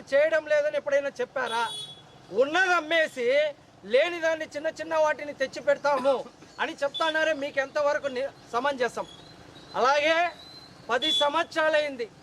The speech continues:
రాష్ట్రం విడిపోయిన తర్వాత, పది సంవత్సరాలుగా రాజధాని ఉందా? పది సంవత్సరాలుగా పోలవరం పూర్తయిందా? పది సంవత్సరాలుగా రైల్వే జోన్ పూర్తయిందా? పది సంవత్సరాలుగా వెనుకబడిన రాయలసీమ జిల్లాలకు ప్యాకేజ్ ఇచ్చినారా?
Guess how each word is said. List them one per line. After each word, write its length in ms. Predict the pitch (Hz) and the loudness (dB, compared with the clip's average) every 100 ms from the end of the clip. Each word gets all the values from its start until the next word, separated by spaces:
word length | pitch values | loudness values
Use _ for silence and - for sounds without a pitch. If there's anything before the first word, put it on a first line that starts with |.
| - - 180 | -20 -14 -4
రాష్ట్రం 520 | 233 302 - 339 294 | 0 0 0 0 0
విడిపోయిన 460 | 294 311 311 311 | -2 -2 2 2
తర్వాత, 560 | 302 277 277 277 277 226 - - - - - 226 | 0 2 2 2 0 -6 -10 -20 -20 -20 -10 -2
పది 340 | 254 277 302 | -2 -2 -2
సంవత్సరాలుగా 760 | 277 277 311 - 285 294 277 269 | -2 -2 -4 0 2 4 2 0
రాజధాని 540 | 254 277 277 269 262 | 0 -2 0 0 0
ఉందా? 420 | 247 233 240 190 - - - - - - - | -2 0 0 0 -6 -20 -20 -20 -20 -20 -6
పది 220 | 240 302 | -4 -4
సంవత్సరాలుగా 680 | 294 277 302 - 302 294 285 | -2 0 0 0 2 2 0
పోలవరం 540 | - 277 302 302 294 | 0 -2 0 0 -2
పూర్తయిందా? 760 | 277 285 - 285 262 262 254 190 - - - - - | -6 -12 0 0 2 0 0 -2 -8 -20 -20 -20 -6
పది 260 | 233 269 330 | -4 -2 -4
సంవత్సరాలుగా 1040 | 294 294 311 - 302 311 302 302 311 285 - - - - | -4 -2 -2 -2 0 2 2 2 0 -2 -8 -20 -20 -8
రైల్వే 480 | 196 269 320 320 330 | 0 2 2 2 2
జోన్ 340 | 311 311 302 | 0 -2 -4
పూర్తయిందా? 680 | 302 - 294 269 254 269 254 - - - - - - | -12 -2 0 0 0 -2 -2 -6 -16 -20 -20 -14 -6
పది 200 | 277 330 | -4 -4
సంవత్సరాలుగా 680 | 311 311 311 311 302 302 294 | -4 -4 -2 0 2 2 2
వెనుకబడిన 640 | 285 311 311 302 302 294 | 0 0 0 2 2 0
రాయలసీమ 600 | 285 285 311 311 311 294 | 0 0 0 -2 -4 -6
జిల్లాలకు 440 | 226 277 294 294 247 | -6 -2 0 0 -2
ప్యాకేజ్ 460 | 262 277 294 247 | -2 0 0 -2
ఇచ్చినారా? 580 | 254 262 262 247 262 | -8 -4 0 2 2